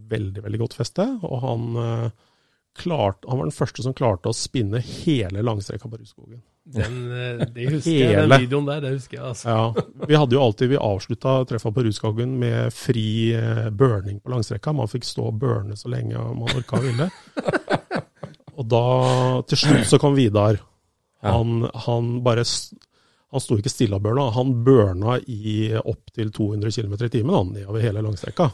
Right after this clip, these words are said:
Speaker 2: Ja.
Speaker 1: <laughs> Han gjorde det gang på gang på gang på gang, og det virka, og det holdt.
Speaker 3: Men nå er vi i to tusen og ti da, omtrent, eller?
Speaker 1: Eh,
Speaker 2: Det er vel før det, tenker jeg.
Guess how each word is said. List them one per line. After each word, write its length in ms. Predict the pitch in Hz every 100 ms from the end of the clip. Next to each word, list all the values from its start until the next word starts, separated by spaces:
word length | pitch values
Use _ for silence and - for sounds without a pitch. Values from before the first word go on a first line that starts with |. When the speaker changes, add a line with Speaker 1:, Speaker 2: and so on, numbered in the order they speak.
| -
Speaker 2:
Ja. 160 | 139 -
Speaker 1:
<laughs> 1000 | 185 139 185 185 - 262 - - - -
Han 140 | 110
gjorde 180 | 107 95
det 140 | 113 92
gang 460 | 104 160 233 208
på 160 | - 120
gang 300 | 110 107 110 104
på 120 | 107
gang 260 | 104 98 95
på 120 | 101
gang, 220 | 95 104 104
og 80 | 104
det 100 | 107
virka, 420 | 113 - - 156
og 120 | 147
det 80 | 127
holdt. 480 | 127 240 - - - - - -
Speaker 3:
Men 140 | 139
nå 120 | 131 147
er 120 | 113
vi 100 | 107 117 120 127 127
i 20 | 117
to 220 | - 110
tusen 260 | 107 101 104
og 80 |
ti 140 | 131 196
da, 80 | 240
omtrent, 360 | 233 240 220
eller? 180 | 233 226 - _ _ _ _ _ _ _ 139
Speaker 1:
Eh, 440 | 131 117 110 104
Speaker 2:
Det 100 | 104
er 60 | 101
vel 160 | 101
før 160 | 135 160
det, 100 | 170
tenker 220 | 180 147
jeg. 100 | 143